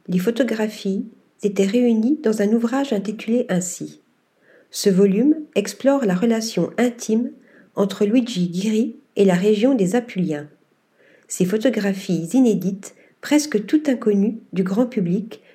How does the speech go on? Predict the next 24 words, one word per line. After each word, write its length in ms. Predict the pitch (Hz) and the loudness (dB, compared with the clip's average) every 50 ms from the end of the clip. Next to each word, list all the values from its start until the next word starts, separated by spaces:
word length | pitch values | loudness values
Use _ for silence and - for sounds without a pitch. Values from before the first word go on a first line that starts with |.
| _ _ | _ _
choisies 380 | - - - 269 254 208 196 180 | -12 -2 0 2 2 2 0 0
par 180 | 196 233 233 | 0 -2 -2
sa 180 | - - 247 233 | 0 0 0 0
fille 380 | 233 - - - 175 156 156 - - | -2 -4 -6 -6 -6 -6 -6 -6 -4
Adèle, 480 | 214 240 196 190 185 185 196 208 233 233 - - _ _ _ _ _ - | -4 -4 0 0 0 0 0 -2 -4 -6 -10 -16 _ _ _ _ _ 0
nous 280 | 190 202 202 190 208 | 2 2 2 2 2
immergent 400 | 247 240 240 269 311 302 302 220 | 4 4 4 4 4 2 0 0
dans 100 | 208 202 | 0 0
les 160 | 196 196 196 196 | 2 2 2 0
Pouilles 340 | 190 - 240 254 269 269 | 0 0 2 2 4 4
des 220 | 233 190 185 180 202 | 2 0 0 0 0
années 200 | 202 208 226 233 | 0 2 2 2
mille 140 | 220 202 196 | 2 2 2
neuf 120 | 190 190 | 0 0
cent 120 | - 214 | -2 -4
quatre-vingts. 600 | 208 196 180 185 - - 170 151 147 147 147 151 - _ _ _ _ _ _ _ _ _ _ _ _ _ _ _ _ | -4 -4 -4 -6 -6 -6 -6 -4 -4 -6 -8 -10 -14 _ _ _ _ _ _ _ _ _ _ _ _ _ _ _ _
L'on 160 | - 175 180 | 0 2 4
découvre 520 | 185 175 202 208 214 - 302 311 269 214 202 | 4 4 4 2 4 4 4 6 6 4 4
des 180 | 180 190 196 | 4 2 2
rues 140 | 190 190 202 | 2 2 0
blanchies 460 | 180 180 214 226 220 - - - 285 | 0 0 0 -2 -2 -4 -4 -2 0
à 60 | 254 185 | 0 2
la 120 | 175 175 | 2 0
chaux, 420 | 180 - - - 160 170 214 - | -2 -4 -4 -4 -4 -4 -6 -8